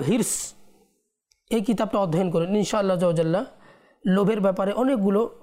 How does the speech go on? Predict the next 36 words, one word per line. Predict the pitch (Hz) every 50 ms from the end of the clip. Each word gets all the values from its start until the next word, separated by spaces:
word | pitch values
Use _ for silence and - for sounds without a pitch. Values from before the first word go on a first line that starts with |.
| - _ _ _ _ -
বিষয় | 185 175 196 - 226 196
আপনি | 180 190 190
জানতে | 160 165 156 151 170
পারবেন। | 156 151 139 135 135 135 131 - _ _ _ _
তারপর | - 214 220 214 240
নিফাকে | 226 226 - - 233 214 - 262 - 214 220
আমালির | 220 226 240 254 254 226 226 - - -
আর | 202 240 269
একটা | 269 247 - - 269 214 196 226 - - - - - - -
কারণ | 226 220 233 247 240
হচ্ছে | 226 - - - 240
হুব্বে | 208 180 240 196 190 254
দুনিয়া, | 190 196 185 175 160 151
দুনিয়ার | 151 165 208 214 220 208 175
ভালোবাসা। | 147 165 160 151 143 135 - - 147 - - - _ _ _ _ _ _ _ _ _ _ _ _ _ _ _ _ -
যখন | 202 185 208 196 196 220 196
বান্দার | 175 196 196 202 208 214 202
উপর | 196 190 240 208 185 170 165 160
দুনিয়ার | 180 202 208 220 208 202
ভালোবাসা | 165 185 196 202 196 185 165 196 180
প্রবল | - - 214 214 214 214 180
হয়ে | 185 165 147 143
যায়, | 135 127 - - - - _ _ _ _ _ _ _ _ _ _ _ _ _ _ _ _ _ _ _ _ - -
তখন | 196 202 220 190
দুনিয়া | 190 220 226 240 233 220
অর্জন | 214 208 180 226 226 202
করার | 208 208 202 185
জন্য | 214 202 196 160
যা | 147 208 214 233 226
ইচ্ছা | 220 - - 214
তাই | 196 - 208 214 208
করে। | - 170 139 127 - - - _ -
এর | 220 233 202
চিকিৎসা | - 226 185 240 214 - - 214
হচ্ছে, | 208 185 - 240 208 202 - - -
হচ্ছে | 147 180 180 - -